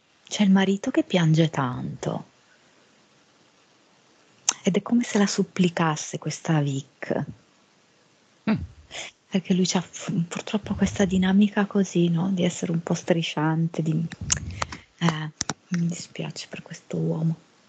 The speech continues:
Speaker 1: Deve lavorare tanto. Ok.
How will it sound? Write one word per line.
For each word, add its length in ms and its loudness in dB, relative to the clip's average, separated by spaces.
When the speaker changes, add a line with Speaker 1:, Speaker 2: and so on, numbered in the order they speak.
Speaker 1:
Deve 240 4
lavorare 560 4
tanto. 440 -2
Ok. 1160 2